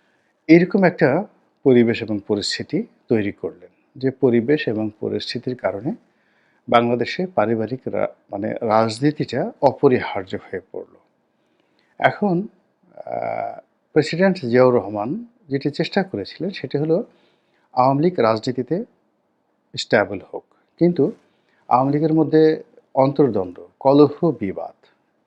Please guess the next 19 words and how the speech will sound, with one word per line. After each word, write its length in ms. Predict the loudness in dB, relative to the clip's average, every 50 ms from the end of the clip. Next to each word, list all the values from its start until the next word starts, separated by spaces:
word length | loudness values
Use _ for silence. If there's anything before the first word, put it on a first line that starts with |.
| _ -8
যে 140 | -4 -2 -2 -2 -2 -2
পর্যায়ে 440 | -2 -2 0 2 4 4 4 4 4 2
পৌঁছে 400 | 0 0 -2 -2 -2 -4 -8 -8 -6 -4
গিয়েছিল, 420 | -4 -4 -4 -4 -6 -6 -4 -4 -4 -4 -6 _ _ _ _ _ _ _ _ _ _ _ _ _ _ _ _ 6
তো 80 | 6 6 6 4 0 -4 -6 -2
সেই 160 | 2 2 2
পরিস্থিতি 480 | 2 2 2 2 0 0 -2 -2 -2 -2 -2 -2
সামাল 300 | -2 0 2 4 4 4 4 4
দেওয়ার 260 | 4 2 2 0 -2 -4 -8
জন্য 160 | -12 -10 -8
মূলত 380 | -8 -6 -8 -8 -8 -8 -6 -4 -4 -4 -6 _ _ _ _ _ _ _ _ _ _ _ _ _ _ _ _ _ _ _ _ -2
এটি 180 | -2 0 4 4 4
অনেকটা 340 | 4 2 0 0 0 2 2 2 0 -4 -6 -4 0 2 2
রাষ্ট্রীয় 380 | 2 2 0 -2 0 0 2 2 0
মদদে, 380 | -2 -4 -4 -6 -8 -6 -6 -6 -6 -6 _ _ _ _ _ _ _ _ _ _ 2
তারপরে, 460 | 2 2 2 0 -4 -8 -6 -4 -4 -4 -4 -6
আহ, 1000 | -8 -12 _ _ _ _ _ _ -20 -20 -20 -20 -20 -20 -20 -20 -20 -14 -4 0 2
রাষ্ট্রের 340 | 2 2 2 -2 -6 -6 -4 0
সঙ্গে 260 | 2 2 4 4 4